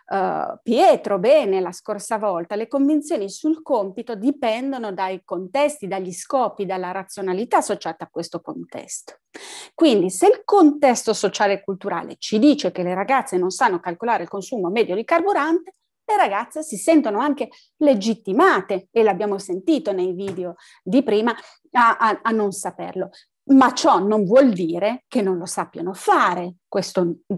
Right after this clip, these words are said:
questo non è vero. Quindi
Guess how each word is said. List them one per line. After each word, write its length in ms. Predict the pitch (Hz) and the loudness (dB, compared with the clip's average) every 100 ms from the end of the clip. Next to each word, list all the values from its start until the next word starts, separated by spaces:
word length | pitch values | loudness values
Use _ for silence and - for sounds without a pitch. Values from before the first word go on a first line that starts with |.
| - | -4
questo 500 | 220 208 202 190 190 | -4 -2 -4 -4 -4
non 260 | 202 185 208 | 0 2 4
è 100 | 269 | 4
vero. 580 | 262 339 175 165 175 - _ _ _ _ _ _ _ _ | 6 4 2 -4 -14 -16 _ _ _ _ _ _ _ _
Quindi 400 | - 269 226 220 | 0 2 2 -2